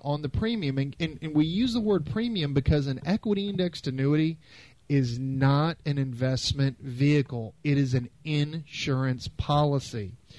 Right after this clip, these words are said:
And we'll talk about why that's important in just a little while.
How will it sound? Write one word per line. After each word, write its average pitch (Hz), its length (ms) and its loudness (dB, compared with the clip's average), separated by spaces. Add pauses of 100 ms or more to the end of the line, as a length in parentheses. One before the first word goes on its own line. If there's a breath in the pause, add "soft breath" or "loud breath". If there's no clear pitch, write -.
(300 loud breath)
And 139 120 2
we'll 127 120 4
talk 175 400 2
about 143 300 4
why 143 260 2
that's 147 260 0
important 135 540 -2
in 117 80 -6
just 135 240 -2
a 123 40 -2
little 139 280 2
while. 113 480 2